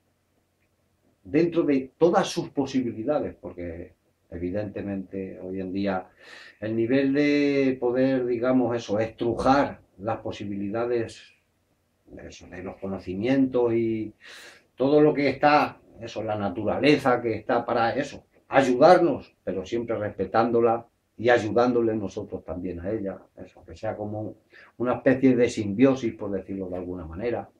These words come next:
Y bueno, muchachos, yo qué sé, ya hemos echado un ratillo, no me quiero liar mucho, porque ya sabéis, empezamos por un lado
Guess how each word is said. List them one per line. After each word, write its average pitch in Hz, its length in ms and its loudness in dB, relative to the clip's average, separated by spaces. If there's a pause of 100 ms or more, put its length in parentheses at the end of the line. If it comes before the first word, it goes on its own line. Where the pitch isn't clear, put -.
(1200)
Y 139 100 4
bueno, 160 240 10
muchachos, 127 520 2
yo 127 160 0
qué 110 80 2
sé, - 720 -6 (300)
ya 101 80 -6
hemos 113 220 -2
echado 104 220 -4
un 98 60 -8
ratillo, 120 460 -2
no 107 120 -4
me 113 180 -4
quiero 98 600 0
liar 98 380 -2
mucho, 123 720 -2
porque - 300 -20
ya 87 100 -14
sabéis, 92 400 -10
empezamos 92 560 -8
por 98 140 -10
un 92 180 -8
lado 95 380 -4